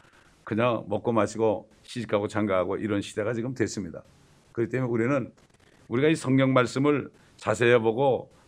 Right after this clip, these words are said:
묵상하지 않으면은 이 세상이 어떻게 돌아가는지도 모르고요. 결말이 뭔지도 모르고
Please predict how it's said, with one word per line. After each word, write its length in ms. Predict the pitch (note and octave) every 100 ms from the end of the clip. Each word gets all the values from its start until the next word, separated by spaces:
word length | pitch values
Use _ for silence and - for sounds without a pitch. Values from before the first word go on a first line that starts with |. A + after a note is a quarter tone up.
| -
묵상하지 440 | A2+ B2 A2+ A2+
않으면은 520 | C#3 G#2 A2 C#3 B2+ A2 -
이 100 | C#3+
세상이 380 | D3+ A#2 G#2+ B2
어떻게 220 | D3 A#2+ C3+
돌아가는지도 440 | G#2+ G#2 G2 B2+
모르고요. 480 | A2+ F#2 G2+ B2 - _ _ _ -
결말이 360 | A2 G#2+ A#2
뭔지도 360 | C#3 G#2+ G#2 B2
모르고 500 | F#2+ F2+ A#2 A#2